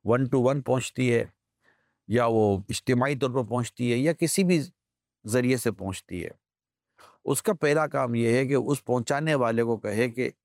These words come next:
کیا آپ کے پاس اس کا کوئی شرعی ثبوت یا شرعی گواہ ہے۔ ایک مسلمان کے لیے یہ بات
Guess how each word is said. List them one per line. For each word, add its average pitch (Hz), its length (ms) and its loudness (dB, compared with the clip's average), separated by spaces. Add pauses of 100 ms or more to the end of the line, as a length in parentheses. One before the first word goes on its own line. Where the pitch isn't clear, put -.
(240)
کیا 127 120 2
آپ 117 160 -2
کے 120 120 -2
پاس 123 380 -2
اس 117 180 -4
کا 127 200 0
کوئی 123 280 0
شرعی 117 380 0
ثبوت 117 480 -2
یا 123 80 2
شرعی 107 480 2
گواہ 104 360 2
ہے۔ 104 120 -2
ایک 123 260 -8
مسلمان 143 580 0
کے 147 180 0
لیے 135 140 2
یہ 127 140 0
بات 113 240 0